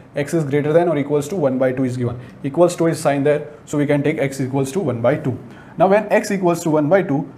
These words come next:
U will be, so U equals to one by four minus Y square, and V will be this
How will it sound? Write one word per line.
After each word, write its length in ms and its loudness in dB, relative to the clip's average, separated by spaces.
U 180 2
will 180 4
be, 240 0
so 180 -6
U 260 4
equals 440 4
to 280 0
one 220 2
by 180 6
four 460 0
minus 480 0
Y 240 -2
square, 500 0
and 180 2
V 140 4
will 180 4
be 260 -2
this 280 0